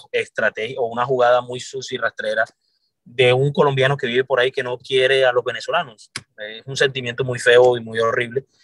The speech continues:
pero logró demostrar, le ayudamos y le apoyamos, y logró demostrar que, eh, eh, no fue verdad eso de lo que lo acusaban.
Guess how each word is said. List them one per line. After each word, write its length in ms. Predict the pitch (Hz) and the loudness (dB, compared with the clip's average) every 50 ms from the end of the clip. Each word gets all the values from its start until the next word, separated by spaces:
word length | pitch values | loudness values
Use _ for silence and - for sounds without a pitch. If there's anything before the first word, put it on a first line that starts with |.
| _ _ _ _ _ - | _ _ _ _ _ 0
pero 180 | 139 131 131 | 4 6 8
logró 340 | 131 135 131 123 127 127 131 | 8 8 8 8 6 6 6
demostrar, 640 | 135 143 147 147 139 - - 131 131 135 139 143 147 - _ _ _ _ - | 6 4 4 2 -2 -2 2 4 6 6 4 4 -2 -8 _ _ _ _ -10
le 180 | 123 120 123 | -4 -2 0
ayudamos 520 | 123 120 123 120 113 107 110 123 135 135 135 | 0 0 -2 -2 -2 -2 -2 -2 -4 -6 -4
y 40 | |
le 80 | 127 127 | -4 -4
apoyamos, 680 | 123 - 120 117 113 113 117 117 131 139 143 - - _ _ _ _ _ _ _ _ _ | -4 -6 -8 -12 -10 -8 -8 -8 -8 -10 -12 -12 -16 _ _ _ _ _ _ _ _ _
y 400 | - 139 156 170 175 180 180 - _ _ _ | -6 -2 2 4 4 4 2 0 _ _ _
logró 260 | - 131 123 123 120 | 2 2 4 4 4
demostrar 640 | 120 131 139 139 123 - - 123 120 120 120 120 127 - | 4 4 4 2 -2 -4 0 4 4 4 4 4 0 -6
que, 380 | _ - 135 127 127 131 135 143 _ _ _ _ _ _ _ _ _ _ _ _ _ _ _ _ _ _ | _ -8 -8 -6 -6 -8 -8 -10 _ _ _ _ _ _ _ _ _ _ _ _ _ _ _ _ _ _
eh, 540 | - 110 117 117 113 110 107 104 101 104 104 - | -10 -8 -6 -6 -4 -4 -4 -4 -4 -6 -8 -8
eh, 240 | 117 117 113 110 107 113 | -6 -4 -4 -4 -2 0
no 300 | 120 123 123 120 120 120 | 2 4 6 6 4 4
fue 280 | - - 131 127 127 | 4 4 6 6 8
verdad 420 | 131 131 127 123 123 120 127 131 127 | 8 6 6 4 4 4 4 4 2
eso 300 | 123 120 - 135 127 120 | -4 -8 -10 -12 -12 -12
de 80 | 117 | -12
lo 140 | 113 110 107 | -12 -12 -12
que 100 | - 107 | -8 -4
lo 80 | 104 98 | -4 -4
acusaban. 600 | 90 _ 98 - - 127 143 160 165 175 185 | -4 _ -6 0 2 4 4 4 4 2 -2